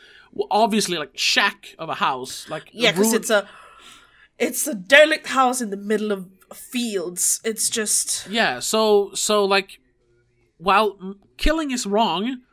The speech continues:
Speaker 1: I can understand his hate towards his father.
Speaker 2: Yeah. But
Speaker 1: Um,
Speaker 2: that,
Speaker 1: from
Speaker 2: that
Speaker 1: what we
Speaker 2: doesn't
Speaker 1: find out, but that's just what he says. Maybe it wasn't like that then. I don't know.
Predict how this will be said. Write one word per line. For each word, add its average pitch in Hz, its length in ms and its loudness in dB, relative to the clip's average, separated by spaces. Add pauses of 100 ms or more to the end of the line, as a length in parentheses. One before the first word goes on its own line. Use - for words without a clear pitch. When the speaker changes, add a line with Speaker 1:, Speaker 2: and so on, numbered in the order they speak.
(280)
Speaker 1:
I 220 100 4
can 233 180 -4
understand 226 680 2
his 190 180 0
hate 294 320 2
towards 175 280 -6
his 160 120 -10
father. 147 600 0
Speaker 2:
Yeah. 254 400 2 (760)
But 277 120 4
Speaker 1:
Um, 185 160 2
Speaker 2:
that, 339 240 8
Speaker 1:
from 294 180 4
Speaker 2:
that 285 140 8
Speaker 1:
what 285 180 4
we 339 60 2 (140)
Speaker 2:
doesn't 254 120 -6
Speaker 1:
find 262 260 4
out, 214 300 2
but 202 80 0
that's 247 220 -2
just - 260 -2
what 226 140 -2
he 269 160 -2
says. - 200 -4
Maybe 226 180 2
it 190 40 -4
wasn't 269 280 0
like 311 240 0
that - 260 -4
then. - 100 -8
I 320 140 2
don't 427 180 6
know. 466 400 2